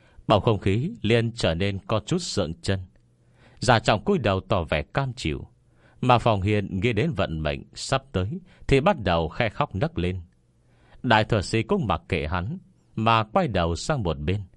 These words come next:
Chỉ có Ngô Miễn là giống như người không có chuyện gì, liếc nhìn Phong Hiên đang không ngừng khóc thút thít nói: "Trước khi chết, người có thể làm một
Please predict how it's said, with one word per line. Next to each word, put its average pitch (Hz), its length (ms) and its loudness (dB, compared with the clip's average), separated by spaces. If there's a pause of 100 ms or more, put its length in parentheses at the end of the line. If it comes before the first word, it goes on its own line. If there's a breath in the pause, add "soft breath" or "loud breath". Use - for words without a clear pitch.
(440 soft breath)
Chỉ - 180 0
có 120 180 2
Ngô 104 200 2
Miễn 117 400 -4
là 82 220 0
giống 104 240 -2
như 98 160 -2
người 85 260 -2
không 90 280 -4
có 143 160 -2
chuyện 73 260 -4
gì, 67 260 -6 (560 soft breath)
liếc 180 180 2
nhìn 107 260 2
Phong 90 200 0
Hiên 98 260 -2 (320)
đang 101 200 4
không 98 240 -2
ngừng 85 220 -2
khóc - 260 -4
thút 135 220 -4
thít 135 180 0
nói: 92 360 -4 (1080)
"Trước 104 200 0
khi 95 160 0
chết, 101 240 -2 (560)
người 131 160 4
có 185 160 4
thể 95 260 0
làm 90 220 0
một 87 140 -2